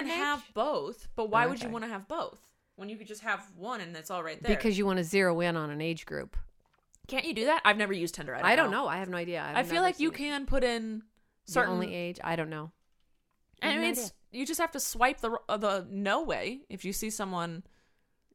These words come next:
Speaker 1: Yeah.
Speaker 2: you don't want. So I don't know. I don't know how well it's gonna do. I think it was, like, a good idea someone had, and then, but it's not actually that great of idea. Like, someone was like, "Oh, yeah, yeah, yeah, yeah, yeah, that makes sense," and then
Speaker 1: Yeah,
Speaker 2: no one
Speaker 1: let's
Speaker 2: really
Speaker 1: do this.
Speaker 2: thought about it, and then
Speaker 1: Yeah.
Speaker 2: somehow it became a thing.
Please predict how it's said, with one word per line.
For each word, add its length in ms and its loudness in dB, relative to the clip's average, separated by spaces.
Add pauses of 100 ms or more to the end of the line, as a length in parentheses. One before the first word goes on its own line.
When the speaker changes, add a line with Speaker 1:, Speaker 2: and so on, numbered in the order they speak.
(180)
Speaker 1:
Yeah. 220 -4
Speaker 2:
you 60 -2
don't 180 0
want. 320 -4 (1040)
So 120 4
I 160 12
don't 120 8
know. 200 -4 (320)
I 100 10
don't 100 10
know 100 6
how 160 6
well 100 8
it's 100 0
gonna 120 -4
do. 140 0
I 80 2
think 160 -6
it 40 -6
was, 140 -4
like, 120 -2
a 60 -2
good 180 0
idea 340 0
someone 240 -6
had, 240 0
and 120 -2
then, 120 -4
but 120 -2
it's 160 -8
not 140 -2
actually 300 -4
that 160 -2
great 140 -4
of 80 -6
idea. 340 -4
Like, 180 -6
someone 180 -6
was 80 -6
like, 120 -6
"Oh, 160 12
yeah, 220 8
yeah, 80 2
yeah, 80 2
yeah, 20 2
yeah, 600 4
that 140 2
makes 140 0
sense," 340 -2
and 140 -2
then 80 0
Speaker 1:
Yeah, 80 8
Speaker 2:
no 60 10
one 100 10
Speaker 1:
let's 100 4
Speaker 2:
really 80 8
Speaker 1:
do 40 8
this. 80 8
Speaker 2:
thought 200 10
about 280 4
it, 180 2
and 140 -2
then 80 0
Speaker 1:
Yeah. 40 -2
Speaker 2:
somehow 340 2
it 60 0
became 260 -6
a 40 -10
thing. 300 -8